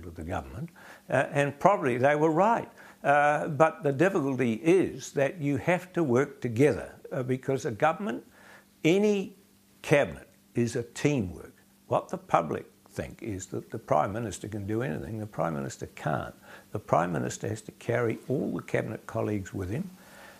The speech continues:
David was never very strong at arguing for positions in cabinet. He was a good chair of cabinet, but he didn't seem to have very many strong policy predilections of his own. And Roger had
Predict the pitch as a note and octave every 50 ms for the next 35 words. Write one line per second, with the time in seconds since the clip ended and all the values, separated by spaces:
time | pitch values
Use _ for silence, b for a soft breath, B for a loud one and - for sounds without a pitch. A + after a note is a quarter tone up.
0 | B B - A#2 B2+ D3+ E3+ D3 B2+ A2+ A#2 A2 G#2 F#2 G#2+ G#2+ C3 F3 A3+ B3+
1 | G3 D#3+ A#2+ B2 C#3+ C#3+ C#3 C3 A#2+ - - - - B2+ B2 A2+ G#2+ G#2 G2 G2+
2 | A2 A2+ B2 C3+ C3+ B2+ G#2+ G2+ G2+ F#2+ F#2+ F#2+ - G#2+ F#2+ - F#2+ E2+ A#2 B2+
3 | - - A#2 G2 F2+ F2+ F2 - G2+ E2 E2 - - - B2 C#3+ F#3 B3+ F4 E4+
4 | - B B B B B B G#2 G2+ F#2 D#2+ F2+ - - D#3 E3+ - F2 - -
5 | - - - C#3 C#3 - - - - - - E2+ D2 C#2 - - F4+ - - C#3+
6 | C3 C#3+ D#3 D3 - G#3 G#3 D3 - - - - D#3 E3 D3+ G#2 G2 - G2+ B2+
7 | D3+ C3 G#2 A2 - - - C3+ C#3 B2+ A#2+ A#2+ B2 B2 C3+ C3 A#2 G#2+ G2 -
8 | - - B2+ C3 C3+ B2 A2+ A2 G2 - - B2+ C3+ B2+ G#2+ - - - G2 E2+
9 | - - - C3 B2+ A2 F2 F2+ A2 A#2+ A#2+ A#2+ - - G#2+ G2+ G2 F2 - -
10 | - C3 G#2+ G2 G2 F2 E2 G#2+ B2 C#3+ D#3 A#2 - - C3+ E3 D#3+ - B B
11 | B B B B B B B B B - C3+ C3+ D3 C#3 C3 C#3+ D#3 G3 G3 D3+
12 | A2+ G2 G#2 G#2 - C3+ C#3 A#2+ G2+ G2